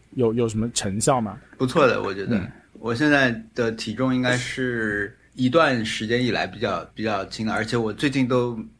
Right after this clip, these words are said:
Speaker 2: 要不就是肋骨怀疑被人撞骨裂，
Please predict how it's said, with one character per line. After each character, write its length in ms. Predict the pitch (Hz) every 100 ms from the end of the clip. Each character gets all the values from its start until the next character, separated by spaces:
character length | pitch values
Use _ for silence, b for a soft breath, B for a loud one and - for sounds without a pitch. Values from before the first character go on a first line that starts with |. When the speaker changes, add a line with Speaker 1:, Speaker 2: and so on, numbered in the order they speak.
| _
Speaker 2:
要 180 | 165 170
不 160 | 131 131
就 160 | 139
是 420 | 127 131 120 117 110 - _
肋 280 | - 190 156
骨 320 | 131 117 107
怀 280 | 110 110 101
疑 240 | 123 113
被 280 | 117 - 131
人 240 | 113 107 107
撞 280 | 151 120 113
骨 200 | 113 127
裂， 460 | 113 131 120 98